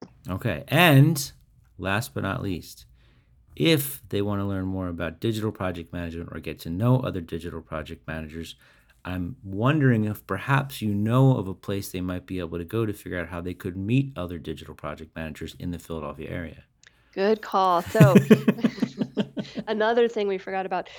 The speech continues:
Speaker 2: So I, um, h-, am a co-chair of D P M Philly, um, which is a digital project management meetup group in Philad-, the Philadelphia region.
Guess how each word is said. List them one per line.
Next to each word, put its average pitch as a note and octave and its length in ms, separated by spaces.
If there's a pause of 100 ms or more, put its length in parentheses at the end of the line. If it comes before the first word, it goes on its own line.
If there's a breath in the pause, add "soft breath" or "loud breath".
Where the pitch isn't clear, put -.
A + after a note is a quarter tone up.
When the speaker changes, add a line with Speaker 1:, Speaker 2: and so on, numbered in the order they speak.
(140 loud breath)
Speaker 2:
So A3+ 300
I, A#3+ 340
um, G#3+ 400
h-, A3 60 (180)
am G3 380
a F#3+ 240
co-chair C4 720
of F#3 280 (200)
D B3 160
P B3+ 280
M A3 180
Philly, F3+ 560 (140)
um, F#3+ 400
which G3 340
is G3 300
a F#3 220
digital G#3+ 300
project A3+ 360
management F#3+ 560
meetup G3 500
group F#3+ 320 (100)
in F#3+ 420 (140)
Philad-, F3+ 300
the F#3 140
Philadelphia F3 500
region. F3+ 420